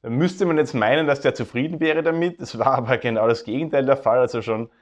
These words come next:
bei der Ankunft im Parc Fermé hat er sehr mürrisch gewirkt. Also da ist ihm eigentlich kein Lächeln ausgekommen, kein Freudenschrei oder dergleichen. Dann am Podium auch, äh, ganz bizarre Szenen. Also Maverick Vinales, äh, der Blick hätte eher auf eine Beerdigung als auf eine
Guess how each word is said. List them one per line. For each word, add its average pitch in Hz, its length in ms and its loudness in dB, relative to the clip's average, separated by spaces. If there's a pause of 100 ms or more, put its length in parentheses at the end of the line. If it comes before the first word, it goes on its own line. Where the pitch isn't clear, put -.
(140)
bei - 100 -4
der - 140 -4
Ankunft 127 460 -6
im 107 100 -8
Parc 104 240 0
Fermé 104 460 0
hat 117 100 -2
er 113 80 -4
sehr 98 280 0
mürrisch 135 520 0
gewirkt. 131 500 -2
Also 117 160 -6
da 110 80 -4
ist 107 100 -10
ihm 107 100 -8
eigentlich 104 200 -4
kein 110 360 -4 (300)
Lächeln 117 420 -4
ausgekommen, 113 760 -2
kein 110 360 -4
Freudenschrei 117 680 -4
oder 120 120 2
dergleichen. 127 680 -2 (480)
Dann 110 160 -6
am 113 120 -2
Podium 117 420 -2
auch, 113 260 2
äh, 107 180 0
ganz 107 220 -4
bizarre 110 480 -2
Szenen. 117 460 -6
Also 107 280 2
Maverick 107 380 -4
Vinales, 107 440 -2
äh, 110 200 2
der 107 140 -2
Blick 123 340 -8
hätte 113 220 -4
eher 110 340 0
auf 110 140 0
eine 110 100 -2
Beerdigung 117 640 -4
als 113 140 -2
auf 110 240 -4
eine 110 200 -4